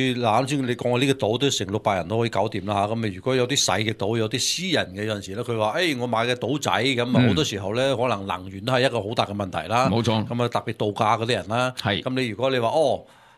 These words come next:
Speaker 1: 叫 Tesla 嚟整套咁嘅設備喺度，咁幾過癮嘅喎，
Speaker 2: 幾過癮啊！
Speaker 1: 自給自足啊！
Speaker 2: 係，咁啊，嗰啲呢，就而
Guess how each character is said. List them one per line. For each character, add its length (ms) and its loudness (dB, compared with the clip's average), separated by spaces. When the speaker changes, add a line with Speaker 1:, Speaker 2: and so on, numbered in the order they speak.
Speaker 1:
叫 120 -6
Tesla 400 -2
嚟 280 -6
整 160 -4
套 100 0
咁 180 0
嘅 40 -2
設 200 -4
備 180 -2
喺 120 2
度， 260 -2
咁 140 -14
幾 140 0
過 160 4
癮 120 4
嘅 40 -6
喎， 400 2
Speaker 2:
幾 80 2
過 140 4
癮 80 6
啊！ 80 4
Speaker 1:
自 60 2
給 80 -2
自 60 -2
足 80 0
啊！ 260 2
Speaker 2:
係， 260 2
咁 180 2
啊， 280 4
嗰 180 -2
啲 180 0
呢， 120 2
就 520 0
而 120 -2